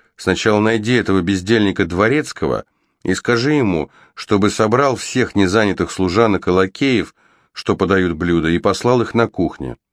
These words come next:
За лето Бартоломео стал очень умелым помощником,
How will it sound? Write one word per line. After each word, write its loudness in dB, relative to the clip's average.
За -2
лето 0
Бартоломео 0
стал -2
очень -2
умелым -2
помощником, -4